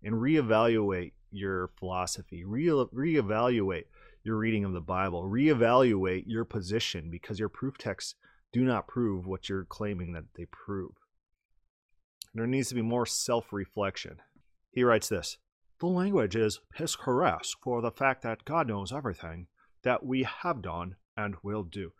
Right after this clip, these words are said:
I'm not doubting that God has, uh, a knowledge of everything we have done, but not will do. God currently watching people, watching events. Uh, th-, the point of these omniscience proof texts were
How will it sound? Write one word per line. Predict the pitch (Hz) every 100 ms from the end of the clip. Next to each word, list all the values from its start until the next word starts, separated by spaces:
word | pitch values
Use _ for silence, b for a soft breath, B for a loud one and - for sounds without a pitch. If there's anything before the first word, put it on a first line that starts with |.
| b b b
I'm | 123 139
not | 151 160 156 135
doubting | 131 143 131 110
that | 107 98 95
God | 107 117 110
has, | 101 107 110 107
uh, | 107 104 101 B B B B
a | 101 117
knowledge | 117 131 131 117 120
of | 110
everything | 120 120 120 117
we | 107 104
have | - 110 117 95
done, | 110 113 113 117 b b b -
but |
not | 143 202 -
will | 147 160
do. | 147 180 226 202 135 117
God | 139 147 135
currently | - 151 151 147
watching | 139 104 107 120 - 131 135 135 120 120
people, | - 135 147 131 123
watching | 107 107 113 107
events. | 90 113 120 -
Uh, | 107 101
th-, | 78 107 117
the | 123
point | - 185 196 -
of | 131 120
these | 120 120 107
omniscience | 110 110 120 127 104 -
proof | - 151
texts | - 104 -
were | 101